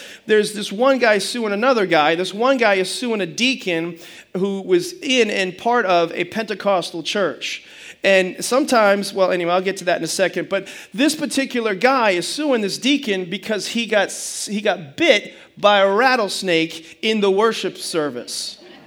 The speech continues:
Now, how many know the first thing I thought right there was, "That there's a cult"? You know what I'm saying? There's nothing to think about.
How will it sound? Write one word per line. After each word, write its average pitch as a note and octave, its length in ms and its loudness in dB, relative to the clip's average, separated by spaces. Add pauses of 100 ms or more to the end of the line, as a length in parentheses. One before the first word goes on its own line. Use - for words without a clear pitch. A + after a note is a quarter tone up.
(500)
Now, G#3 120 4
how C4+ 160 4
many D4 180 4
know G3 220 6
the F#3 100 0
first C4 300 4
thing B3+ 160 0
I G#3+ 100 2
thought G3 300 2
right A#3 260 4
there A3+ 220 6
was, D#3 320 4 (240)
"That A3+ 340 4
there's F3+ 300 4
a D#3 60 0
cult"? F3 460 2
You E3 140 -2
know G3 80 2
what G3+ 100 2
I'm G3 120 2
saying? G3+ 420 -2 (800)
There's C4 180 2
nothing C#4 320 6
to A3+ 60 2
think E4 280 2
about. D#3+ 400 0